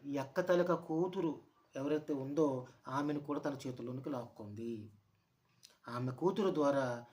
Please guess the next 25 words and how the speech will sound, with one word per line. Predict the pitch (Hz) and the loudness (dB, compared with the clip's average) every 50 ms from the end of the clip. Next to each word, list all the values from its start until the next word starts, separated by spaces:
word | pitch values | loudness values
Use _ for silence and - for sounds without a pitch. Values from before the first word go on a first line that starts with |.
| - _ _ _ _ _ _ _ _ _ - | -20 _ _ _ _ _ _ _ _ _ -20
ఇక | 120 - - - - - | -18 -18 -18 -20 -16 -2
ఫైనల్గా | - 151 160 170 175 165 175 | 0 4 6 6 6 6 6
తేలింది | 165 170 156 147 147 147 139 | 6 6 4 2 2 0 -2
ఏంటంటే, | 139 135 135 131 - - | -4 -6 -8 -8 -6 -6
ఈ | 185 180 165 156 139 | -6 -4 -2 -2 -4
అక్క | 127 127 - 165 | -4 -2 -4 -2
తాలూకా | 156 156 151 151 151 151 143 | 0 0 0 0 0 -2 -4
కూతురు | 139 - - 156 196 208 214 214 202 190 | -4 -2 0 0 0 2 2 0 0 4
ద్వారానే | 170 170 151 147 147 143 139 143 156 147 135 127 123 127 - - - - - _ | 6 6 6 6 4 2 0 -2 -2 -2 -2 -4 -6 -8 -10 -16 -20 -20 -14 _
ఈ | - 131 | -6 -6
యొక్క, | 131 131 - 131 123 120 120 120 120 - - - _ _ _ _ - _ - - | -6 -4 -4 -2 -2 -2 -2 -4 -8 -12 -20 -20 _ _ _ _ -20 _ -18 -14
ఆ, | 123 | -10
అక్క | 120 120 120 127 131 - 170 | -8 -8 -8 -8 -4 -4 -4
కొడుకుకు | - - - 170 175 185 175 - 180 | -4 4 6 6 6 6 4 -2 -8
సంబంధించిన | - - 151 143 139 139 135 127 131 135 | -6 -4 -4 -2 -2 -4 -6 -6 -6 -6
వైవాహిక | 120 131 131 143 147 147 147 143 147 143 127 | -4 -2 -2 0 2 2 2 2 0 -4 -4
జీవితం | 135 131 127 - 131 123 | -4 -8 -8 -8 -10 -10
నాశనం | 120 117 120 127 143 143 - 147 143 135 | -10 -8 -6 -6 -8 -8 -8 -10 -10 -8
అయ్యేలాగా | 131 123 120 117 120 120 127 156 156 - | -8 -8 -8 -8 -8 -8 -8 -8 -8 -8
చేసింది | 131 127 127 - 127 127 123 127 | -8 -8 -8 -10 -12 -10 -8 -8
అని | 127 123 | -8 -10
చెప్పి | 120 - 120 120 - - 165 202 240 - - _ _ _ - | -10 -12 -14 -14 -4 -2 -2 -2 -2 -6 -12 _ _ _ -12
అది | 123 123 | -10 -10
కూడా | 127 - 139 139 151 190 214 - - - _ _ _ _ _ _ | -6 -4 0 2 2 2 0 -2 -12 -18 _ _ _ _ _ _
తెలిసింది. | - 143 123 127 - 117 101 | 0 0 0 0 -6 -8 -12